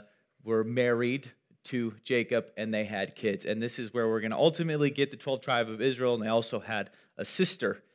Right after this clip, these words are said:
in there. So that is who these characters of Bilhah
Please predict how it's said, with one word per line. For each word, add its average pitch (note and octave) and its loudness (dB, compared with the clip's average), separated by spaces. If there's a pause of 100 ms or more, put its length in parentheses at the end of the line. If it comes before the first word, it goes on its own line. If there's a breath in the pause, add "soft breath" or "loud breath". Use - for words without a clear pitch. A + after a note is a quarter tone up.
(100)
in G#2+ -4
there. G2+ -2 (160)
So - -2
that E3+ 6
is D3+ 2
who D3 2
these C3 -2 (200)
characters B2+ 2
of G#2+ -2
Bilhah B2 4